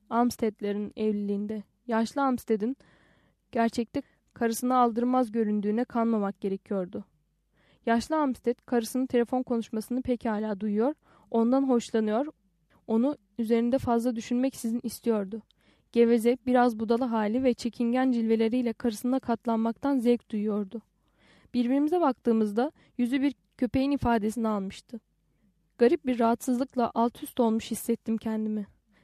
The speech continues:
ve hayal gücümden utanç duydum. Yaşlı Armstead doktorun yazdığı reçeteyi alıp eczaneye gitmemi istedi. Tam dışarı çıkarken Missus Armstead'in telefonda yine dostlarından biriyle konuşmaları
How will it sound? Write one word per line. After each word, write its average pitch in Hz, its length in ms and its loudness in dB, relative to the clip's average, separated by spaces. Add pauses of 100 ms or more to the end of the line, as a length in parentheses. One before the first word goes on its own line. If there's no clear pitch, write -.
(120)
ve 240 80 6
hayal 262 280 4
gücümden 226 520 0
utanç 233 420 -4
duydum. 202 300 -6 (840)
Yaşlı 240 320 0
Armstead 254 400 0 (120)
doktorun 247 440 0
yazdığı 226 400 2
reçeteyi 233 440 -4
alıp 214 200 -4 (580)
eczaneye 233 480 0
gitmemi 208 360 -4
istedi. 208 400 -10 (960)
Tam 277 240 6
dışarı 233 200 0
çıkarken 254 760 -4
Missus 240 280 -4
Armstead'in 233 520 -2
telefonda 233 480 -2
yine 254 200 0
dostlarından 220 600 -2
biriyle 233 300 -2
konuşmaları 214 720 -4